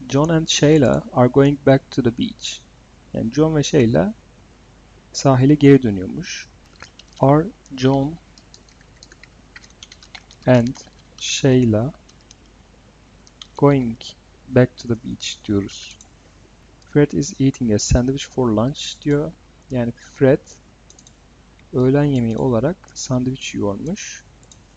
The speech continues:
Sorarken, "Is Fred eating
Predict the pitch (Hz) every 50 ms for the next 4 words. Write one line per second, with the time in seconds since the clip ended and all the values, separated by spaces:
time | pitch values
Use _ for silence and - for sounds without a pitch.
0 | _ _ _ _ _ _ _ _ _ - - - 165 156 131 120 - - - 147
1 | 165 196 202 _ - - - - 147 151 165 - - - - - - _ - -
2 | - - - - - _ _ _ - - - 147 127 107 110 143 170 - - -
3 | _ _ _ _ _ _ _ _ _ _ _ _ _ _ _ _ _ - 143 151
4 | 151 - - - 127 123 127